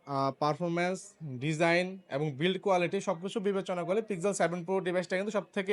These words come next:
এগিয়ে থাকবে। তো দুইটা, তিনটা ফোন আমাদের কাছে অ্যাভেলেবল আছে, দুইটা হোয়াইট কালার এবং একটা হচ্ছে হ্যাজেল কালার। ডিভাইসগুলো একদমই ফ্রেশ, কোনো স্ক্র্যাচ ডেন্ট পাবেন না। With box দুইশো ছাপ্পান্ন জিবি আমাদের কাছে অ্যাভেলেবল আছে, যার প্রাইস হচ্ছে বিয়াল্লিশ হাজার টাকা। আহ, এবং without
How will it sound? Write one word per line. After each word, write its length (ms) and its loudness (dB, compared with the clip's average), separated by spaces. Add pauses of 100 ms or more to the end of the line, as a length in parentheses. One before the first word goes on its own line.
এগিয়ে 180 2
থাকবে। 320 0 (680)
তো 120 6
দুইটা, 520 8
তিনটা 260 4
ফোন 160 0
আমাদের 260 4
কাছে 180 2
অ্যাভেলেবল 380 8
আছে, 300 6
দুইটা 260 4
হোয়াইট 320 4
কালার 280 4
এবং 280 2
একটা 240 0
হচ্ছে 200 0
হ্যাজেল 260 4
কালার। 260 4 (720)
ডিভাইসগুলো 420 4
একদমই 380 6
ফ্রেশ, 480 2 (140)
কোনো 260 2
স্ক্র্যাচ 300 2
ডেন্ট 220 0
পাবেন 260 2
না। 220 0 (340)
With 200 2 (100)
box 120 8 (120)
দুইশো 220 0
ছাপ্পান্ন 360 -2
জিবি 160 2
আমাদের 260 0
কাছে 180 -2
অ্যাভেলেবল 360 4
আছে, 300 2
যার 180 4
প্রাইস 320 2
হচ্ছে 180 -4
বিয়াল্লিশ 320 2
হাজার 200 0
টাকা। 340 4 (540)
আহ, 340 4
এবং 180 4
without 300 6